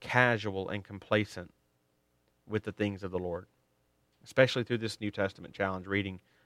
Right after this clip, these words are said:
a chapter every day. Ask him daily to open your eyes, to love him more every single day and see wonderful things in his word.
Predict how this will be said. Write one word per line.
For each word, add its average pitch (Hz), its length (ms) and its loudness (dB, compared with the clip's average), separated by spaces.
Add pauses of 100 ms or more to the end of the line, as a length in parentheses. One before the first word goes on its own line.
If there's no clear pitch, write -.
a - 60 -10
chapter 98 360 2
every 92 220 0
day. 90 340 -2 (500)
Ask 139 280 2
him 113 320 -2
daily 117 400 8
to - 160 -8
open 110 280 -2
your 98 180 -2
eyes, 90 320 -4
to - 120 -8
love 101 280 4
him 107 140 -4
more 92 300 -4 (1500)
every 123 280 8
single 98 300 -2
day 90 460 -2
and 95 120 -10
see - 280 0
wonderful 104 460 0
things 92 460 -8
in 92 120 -12
his 85 160 -10
word. 87 380 -10